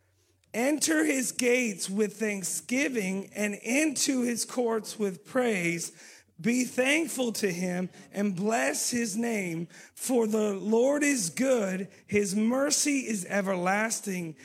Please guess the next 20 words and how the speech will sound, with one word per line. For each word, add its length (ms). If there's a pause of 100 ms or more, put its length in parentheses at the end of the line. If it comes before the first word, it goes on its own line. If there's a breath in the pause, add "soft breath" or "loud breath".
(140 loud breath)
and 180
his 200
truth 720
endures 720
to 240
all 580
generation." 880 (3500)
You 120
know 120
what? 240
I 140
just 200
really 280
don't 160
have 200
anything 360
to 60
be 120
thankful 460
about. 320